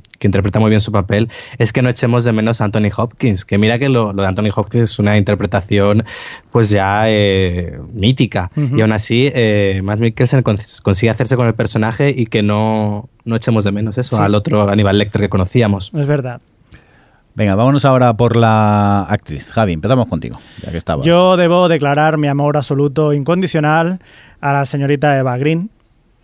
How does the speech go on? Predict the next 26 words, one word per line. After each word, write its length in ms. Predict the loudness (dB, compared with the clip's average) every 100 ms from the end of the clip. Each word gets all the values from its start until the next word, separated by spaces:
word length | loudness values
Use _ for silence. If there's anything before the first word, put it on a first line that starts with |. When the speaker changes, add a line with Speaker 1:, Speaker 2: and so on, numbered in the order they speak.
| -20 _
Speaker 3:
Sí. 80 | -2 0 2 0
Speaker 2:
Y 40 | 0
que 100 | 0
es 120 | 2
la 120 | 2
única 640 | 2 2 2 4 2 0
opción 300 | -4 -2 -2
por 120 | 0 0
la 140 | 0
que 100 | 0
veo 280 | 0 0 0
ya 420 | -2 -4 -8 -10
Penny 220 | -6 -4 0
Dreadful. 460 | -2 -2 -4 -4
Lo 120 | -6
había 180 | -4 -2
dejado, 340 | -2 0 0 0
pero 100 | -2
es 80 | -2
que 220 | -4 -4 -8 -20 -20 _ -4
esos 280 | 0 0 0
ojos 220 | 0 -2
que 120 | -2
tiene 200 | -2 -4
esta 200 | -4 -6
señora 500 | -6 -4 -2 -2 -4